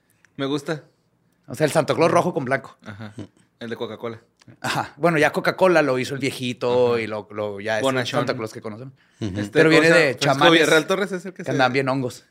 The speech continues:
Speaker 2: ¿Eh?
Speaker 1: Sí, es el que se parece, ¿no? Francisco Villarreal Torres.
Speaker 2: ¿A quién, Santa Claus?
Speaker 1: Ajá.
Speaker 2: No sé, ¿quién es Francisco Villarreal Torres?
Speaker 1: ¿No? ¿Lo estoy confundiendo?
Speaker 2: Es que no sé quién es Francisco
Speaker 1: ¿No?
Speaker 2: Villarreal Torres.
Speaker 3: Tú eres el experto en Navidad aquí, güey.
Speaker 2: Ajá.
Speaker 1: No sé, no
Speaker 3: Tú
Speaker 1: me
Speaker 3: sí que
Speaker 1: acuerdo.
Speaker 3: debes saber.
Speaker 1: Bueno.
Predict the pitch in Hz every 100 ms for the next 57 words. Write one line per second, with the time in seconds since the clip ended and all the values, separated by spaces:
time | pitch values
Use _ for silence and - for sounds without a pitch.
0 | - 196 - - 175 185 165 147 175 196
1 | 226 330 _ 143 139 170 156 147 156 180
2 | 240 _ _ _ _ _ _ _ _ _
3 | _ - 110 131 113 107 131 - 123 113
4 | 110 - _ _ _ 104 95 117 - 120
5 | 113 117 113 123 110 113 135 - _ _
6 | _ 180 285 - _ _ _ _ _ 143
7 | 151 190 196 185 226 _ _ _ _ _
8 | _ _ - - 113 - 110 117 110 113
9 | 110 110 110 - 110 113 120 - _ _
10 | _ _ _ _ _ _ _ _ _ _
11 | _ _ _ _ _ - _ 120 120 127
12 | 101 123 110 131 107 110 120 - 131 139
13 | 170 185 151 156 165 151 147 113 101 87
14 | 85 - _ _ _ 120 120